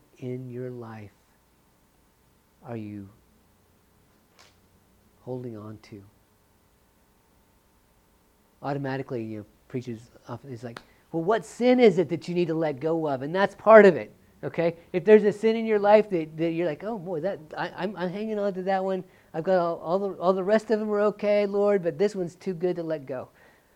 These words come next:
You know, I, I just like this sin too much." Okay, get rid of that.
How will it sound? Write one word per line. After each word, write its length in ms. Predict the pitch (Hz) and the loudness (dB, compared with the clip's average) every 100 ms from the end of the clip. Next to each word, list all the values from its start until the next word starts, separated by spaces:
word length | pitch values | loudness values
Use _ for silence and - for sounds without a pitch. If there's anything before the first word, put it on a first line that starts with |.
| - | -6
You 80 | 160 | 0
know, 120 | 151 | 4
I, 260 | 160 156 | 4 2
I 40 | 175 | -2
just 200 | 180 175 | -4 -4
like 200 | 165 156 | -6 -4
this 160 | 160 | -8
sin 240 | 160 180 165 | -6 -6 -6
too 200 | 180 175 | -4 -4
much." 340 | 170 170 - _ _ _ _ _ _ _ _ _ _ _ - | -4 -6 -12 _ _ _ _ _ _ _ _ _ _ _ -4
Okay, 180 | 156 135 - | -4 -4 -2
get 160 | 220 | 2
rid 160 | 185 190 | 6 8
of 120 | 175 | 8
that. 260 | 165 160 | 4 2